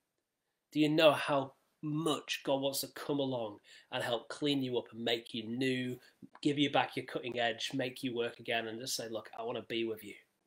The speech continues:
God wants you to reflect him to a broken world. Do you know that? My encouragement is to think about it. Pray about it. That means talk to him about it, like I'm talking to you now. We're not in the same room right now, but we can see and hear each other, and the same thing is true with God, you know.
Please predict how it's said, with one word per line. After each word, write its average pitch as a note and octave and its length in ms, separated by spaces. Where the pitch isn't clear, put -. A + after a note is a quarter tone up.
God C3+ 160
wants B2+ 260
you A#2 80
to B2 100
reflect - 460
him A#2 340
to - 120
a G#2+ 40
broken G#2 380
world. G2 300
Do A2+ 80
you A#2+ 100
know C3+ 360
that? - 320
My C#3+ 120
encouragement C#3 540
is - 100
to - 80
think A#2+ 200
about G#2 300
it. - 80
Pray D3+ 320
about G2 340
it. F2+ 100
That A#2+ 160
means A2+ 320
talk - 440
to - 100
him G2 100
about F2+ 300
it, - 80
like G2 200
I'm B2+ 140
talking A#2 380
to - 140
you G2+ 100
now. F#2+ 300
We're D3+ 80
not F3 120
in D#3+ 60
the D#3 60
same D3 320
room D3 260
right B2 160
now, B2 220
but A2+ 80
we A2 80
can - 140
see - 180
and A#2+ 100
hear B2+ 200
each B2 200
other, A2+ 220
and A2 140
the A#2 40
same C#3 320
thing B2 200
is G#2 100
true A#2+ 220
with G2+ 120
God, A2+ 280
you A2 100
know. A2+ 180